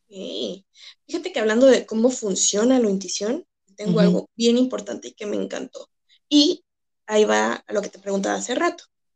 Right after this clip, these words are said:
Speaker 1: Bueno, ¿cómo funciona? Pues bueno, suele manifestarse con emociones y sensaciones físicas. Ajá.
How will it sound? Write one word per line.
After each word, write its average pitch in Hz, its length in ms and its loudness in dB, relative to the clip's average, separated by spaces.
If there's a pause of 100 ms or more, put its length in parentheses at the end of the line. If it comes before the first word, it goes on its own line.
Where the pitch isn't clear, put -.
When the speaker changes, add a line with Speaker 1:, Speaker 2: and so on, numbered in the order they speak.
(100)
Speaker 1:
Bueno, - 140 -8 (1400)
¿cómo 392 240 -2
funciona? 233 640 2
Pues 214 100 -10
bueno, 208 520 0
suele 254 320 2
manifestarse 302 920 2
con 262 340 0
emociones 214 600 -4
y 202 40 -12
sensaciones 196 600 -6 (280)
físicas. - 760 -12 (120)
Ajá. 294 380 -4